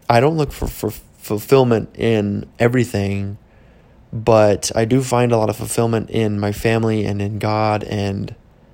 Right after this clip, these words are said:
in the mindset that I've grown into. And, and, and the, you know, I work out a bunch now, a lot more than usual.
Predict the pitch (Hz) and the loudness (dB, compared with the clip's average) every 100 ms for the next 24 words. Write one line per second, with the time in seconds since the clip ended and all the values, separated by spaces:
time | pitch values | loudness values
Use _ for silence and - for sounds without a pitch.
0 | _ _ _ _ _ - 107 104 101 98 | _ _ _ _ _ -2 0 0 -2 -2
1 | 101 104 113 110 113 101 107 107 104 104 | -2 0 -2 0 -4 0 2 2 0 -2
2 | 113 107 110 107 104 110 110 104 104 - | 0 2 2 -2 -2 0 0 0 -4 -12
3 | _ - 110 104 95 104 101 107 - - | _ -8 -4 -2 -2 -2 0 -2 -4 -4
4 | 107 107 104 110 110 107 107 110 104 - | -4 -2 0 -2 0 2 2 0 -2 -2
5 | 101 104 101 104 107 - - - - 113 | -2 -2 -2 -4 -8 -20 -20 -20 -4 -2
6 | 107 110 104 101 107 104 101 104 104 | 0 0 0 0 0 -2 -2 -4 -6